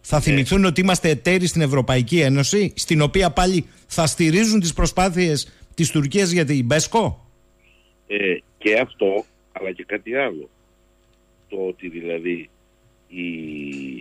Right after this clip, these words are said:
Speaker 2: Σουηδία και η Φιλανδία έχουν κατασκευάσει αυτή τη στιγμή, με απόφαση που βγήκε σε κοινό ανακοινωθέν, μηχανισμό κοινό,
Speaker 1: Ναι.
Speaker 2: έτσι, ο οποίος θα φροντίζει την εφαρμογή του νέου νομικού πλαισίου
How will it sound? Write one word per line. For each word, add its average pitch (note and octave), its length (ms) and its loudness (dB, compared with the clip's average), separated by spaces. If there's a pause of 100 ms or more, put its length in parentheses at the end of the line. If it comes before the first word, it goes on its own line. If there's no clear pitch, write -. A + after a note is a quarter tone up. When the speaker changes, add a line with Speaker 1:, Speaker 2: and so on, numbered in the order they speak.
(260)
Speaker 2:
Σουηδία F2+ 480 0
και A2+ 220 -12
η F2+ 80 -6
Φιλανδία D#2 640 -6 (460)
έχουν A2 320 -8
κατασκευάσει G#2 880 -4
αυτή F#2 280 -10
τη D#2+ 120 -12
στιγμή, D#2+ 400 -8
με D#2 180 -4
απόφαση F2+ 600 -4
που C2 140 -20
βγήκε E2+ 340 -6
σε E2+ 160 -10
κοινό E2 380 -6
ανακοινωθέν, D2 720 -8 (580)
μηχανισμό G#2 880 -2 (180)
κοινό, A2 480 0 (160)
Speaker 1:
Ναι. B2 360 -10 (320)
Speaker 2:
έτσι, A#2+ 420 -10 (360)
ο A#2 120 -2
οποίος E3 400 0
θα D3 140 -4
φροντίζει C3+ 440 -10
την A2+ 200 -8
εφαρμογή G2 640 -6
του A#2+ 180 -8
νέου C#3+ 280 0
νομικού C3 420 -4
πλαισίου F2+ 540 -4